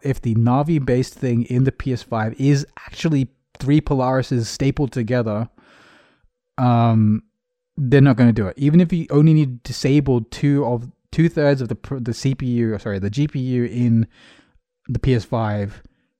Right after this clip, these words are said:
to get your, uh, perfect P S four backwards compatibility going, they're still not doing it. <laughs> I, I bet you. I bet you they're not doing it. Um, and if I'm wrong, good for them. Good for them and a win for us, but whatever.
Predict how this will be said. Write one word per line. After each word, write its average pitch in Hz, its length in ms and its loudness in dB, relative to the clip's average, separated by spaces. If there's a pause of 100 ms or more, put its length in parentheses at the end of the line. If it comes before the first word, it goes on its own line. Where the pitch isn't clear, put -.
(360)
to 135 160 0
get 117 320 0
your, 107 600 -2
uh, 104 480 -6 (520)
perfect 160 480 2
P 151 160 2
S 135 80 2
four 139 180 2
backwards 120 380 -2
compatibility 120 500 0
going, 104 260 -2
they're 101 100 -4
still - 160 -8
not - 140 -14
doing - 180 -10
it. - 520 -16 (240)
<laughs> - 220 -20
I, 110 240 -10
I - 20 -4
bet 107 260 -6
you. - 60 -16 (280)
I 127 120 0
bet 123 420 4
you 90 120 -12 (160)
they're 101 100 -6
not 90 140 -6
doing 85 240 -8
it. - 80 -14 (800)
Um, 98 500 -8 (280)
and 135 160 4
if 170 100 2
I'm 190 260 6
wrong, 107 480 2 (1400)
good 151 120 -4
for - 100 -6
them. 104 280 -4 (340)
Good 131 140 -8
for 160 100 -6
them 151 300 4
and 135 180 2
a - 20 2
win 135 220 6
for 123 160 -2
us, - 400 -10
but - 160 -18
whatever. 95 360 -12